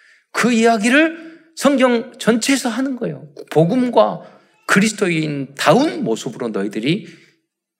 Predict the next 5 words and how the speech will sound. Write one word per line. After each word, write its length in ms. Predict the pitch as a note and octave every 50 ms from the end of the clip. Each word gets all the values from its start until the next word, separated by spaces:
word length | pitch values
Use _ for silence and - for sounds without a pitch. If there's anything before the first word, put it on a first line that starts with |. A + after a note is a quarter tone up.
| _ -
거듭나라. 840 | - - - - F#3+ G3+ G3+ F#3+ C3+ G2+ F#2 F#2+ G2 G2 A2+ C3+ _ _ _ _ _ _ _ _ _ _ _ _ _ _ _ _ _ _ _
아무것도 640 | - A2+ C3+ G#3 B3 C#4 B3+ C#4 - - - C4
문제가 400 | G#3 D#3+ D3+ D#3 D#3 D#3 D3+ C3+
되지 240 | - A2+ G#2 - F#2+
않는다. 420 | F2 F2 F2 F#2 G2 - F#2+ -